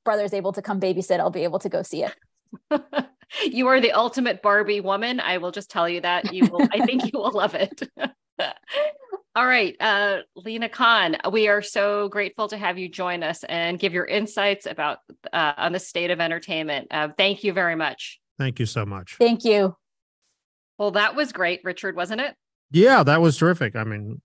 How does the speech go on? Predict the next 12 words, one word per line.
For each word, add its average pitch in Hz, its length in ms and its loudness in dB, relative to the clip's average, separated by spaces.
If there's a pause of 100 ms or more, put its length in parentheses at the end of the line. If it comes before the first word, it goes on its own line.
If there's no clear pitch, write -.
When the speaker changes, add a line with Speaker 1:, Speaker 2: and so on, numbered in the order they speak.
(240)
Speaker 3:
we've 117 220 0
been 120 420 2
writing 139 360 2
about 143 260 2
these 139 220 0
issues 143 400 0
on 143 100 0
the 135 80 -2
Ankler 139 380 -2
for 127 420 -6
a 120 120 -10
while 131 380 0